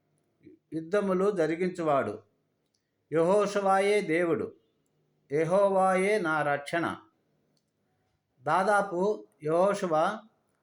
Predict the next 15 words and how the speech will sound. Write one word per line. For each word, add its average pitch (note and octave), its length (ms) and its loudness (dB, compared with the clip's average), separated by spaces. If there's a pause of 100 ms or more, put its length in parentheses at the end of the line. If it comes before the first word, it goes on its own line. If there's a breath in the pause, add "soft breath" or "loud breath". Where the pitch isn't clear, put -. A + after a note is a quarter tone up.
(140)
దాదాపు F#3+ 520 0
ముప్పై F#3 380 -2
ఆరు F3+ 240 2
మంది F3 260 -2
రాజులను F3 640 0
జయించాడు. D#3+ 680 -2 (1800)
యెహోషువ F#3+ 760 2
పది F3+ 640 0 (1000)
నలభై F#3 360 2
రెండులో F3 360 0
"ఇజ్రాయేలు G#3 640 2
దేవుడైన G3 600 2
యెహోషువ, E3 960 0
యెహో-, D3+ 1200 -2
యెహో-, D#3 260 -2